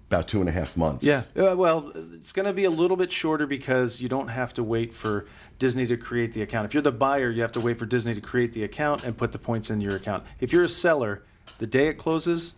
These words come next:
Speaker 2: they're putting a check in the mail. So it shaves ten to fourteen days off of, uh, if you were a buyer. Buyer takes a little longer 'cause it has to go through, uh, you have to create an account. But sellers will get theirs six to eight weeks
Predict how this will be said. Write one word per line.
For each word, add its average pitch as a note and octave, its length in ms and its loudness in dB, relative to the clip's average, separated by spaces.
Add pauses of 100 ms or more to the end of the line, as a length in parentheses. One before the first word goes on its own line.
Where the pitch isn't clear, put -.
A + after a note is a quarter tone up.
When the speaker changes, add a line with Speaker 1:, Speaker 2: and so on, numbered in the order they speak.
Speaker 2:
they're B2 160 2 (260)
putting C3 200 2
a A2+ 40 0
check A#2 240 -2
in A2 80 -4
the G#2 60 -2
mail. G2+ 240 -2
So A2 280 0
it A2 140 -6
shaves C#3 500 2 (100)
ten C3 220 -2
to A2+ 60 -2
fourteen A2+ 400 -2
days G#2 220 0
off G#2 320 0 (500)
of, F2+ 240 -2
uh, F#2 360 -2 (440)
if - 200 -10
you A2 60 -4
were F#2+ 120 -2
a F2+ 40 -6
buyer. F#2 240 -2
Buyer A2 200 0
takes A2 220 -4
a G#2 40 -4
little G#2 120 0
longer A#2+ 240 0
'cause G2 180 -4
it F#2+ 60 -6
has G#2 180 0
to - 60 -10
go G2 100 -2
through, F#2 220 -10 (440)
uh, - 220 -12
you C3+ 80 -4
have G#2 120 0
to - 80 -10
create G2 240 -4
an F2+ 60 -8
account. - 300 -10 (100)
But A2 160 -2 (180)
sellers F#3 340 6
will D#3+ 80 -6
get D#3+ 160 0
theirs C#3 240 4
six C#3 180 -2
to C3+ 80 0
eight A#2+ 80 0
weeks A2 340 -4